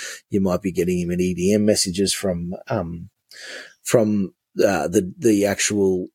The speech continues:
uh, land estates or from the, the builder themselves. And, and I guess, um, certainly you could pop in and have a chat. And as I say, they can really look to tailor a package solution around your needs. So look, hopefully that's a pretty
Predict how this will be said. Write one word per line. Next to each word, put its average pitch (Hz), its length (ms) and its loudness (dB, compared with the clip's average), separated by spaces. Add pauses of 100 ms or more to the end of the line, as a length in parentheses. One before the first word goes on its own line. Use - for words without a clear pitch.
(180)
uh, 87 280 -4
land 123 320 2
estates 117 420 4
or 95 100 0
from 92 260 -6
the, 85 280 -4
the 95 100 -4
builder 98 300 0
themselves. 90 640 -4
And, 104 260 -8
and 139 300 2 (800)
I 151 120 4
guess, 185 340 2
um, 120 460 2 (400)
certainly 180 400 4
you 143 100 2
could 123 180 0
pop - 260 2
in 117 120 6
and 110 140 4
have 104 160 0
a 98 60 0
chat. 101 500 -2
And 113 100 -4
as 95 100 -2
I 101 60 0
say, 101 320 2
they 110 220 4
can 101 180 0
really 101 280 2
look 95 240 -2
to 92 300 -2
tailor 104 480 2
a 95 60 -2
package 95 460 -2
solution 95 600 2
around 87 440 0
your 90 200 0
needs. 80 460 -4
So 92 380 2 (600)
look, 214 180 0 (260)
hopefully - 400 0
that's 131 260 2
a 131 120 2
pretty 139 920 2